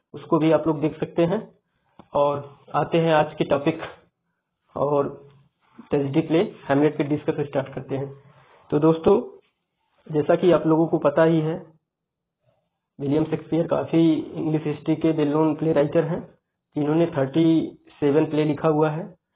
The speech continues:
जिसमें से इनकी four great tragedy हैं। और four great tragedy में से आज मैंने discussion start किया है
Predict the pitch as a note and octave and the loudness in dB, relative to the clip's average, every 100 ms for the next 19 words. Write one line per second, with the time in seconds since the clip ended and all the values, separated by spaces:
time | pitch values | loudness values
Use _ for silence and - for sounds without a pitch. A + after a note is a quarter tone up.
0 | _ _ C#3 D3 F3 F3 F3+ F3 D#3+ E3+ | _ _ -10 -2 2 2 2 2 2 0
1 | E3+ D#3+ E3 E3+ C#3 D#3 D#3 - D3 C#3+ | -2 2 2 2 2 0 0 0 0 0
2 | C3+ D#3 D3+ - D3 C3+ - - - _ | 0 0 0 -4 -2 -2 -4 -14 -20 _
3 | _ _ _ _ - C#3 C#3 C#3+ - - | _ _ _ _ -4 -2 -2 -4 -6 0
4 | D#3 D#3+ D#3 D#3+ - D3+ D3 E3 F3 E3+ | 2 2 2 0 2 0 2 2 2 2
5 | G#3 B3+ - - _ - D#3 D3 - - | 0 -2 -4 -20 _ -8 -6 -6 -10 -6
6 | C#3 D3 D3 - C#3+ D#3 D3 - D3+ D#3 | -2 0 0 -2 -2 0 0 -2 -4 0
7 | D3+ D3+ A3+ | 0 -2 -8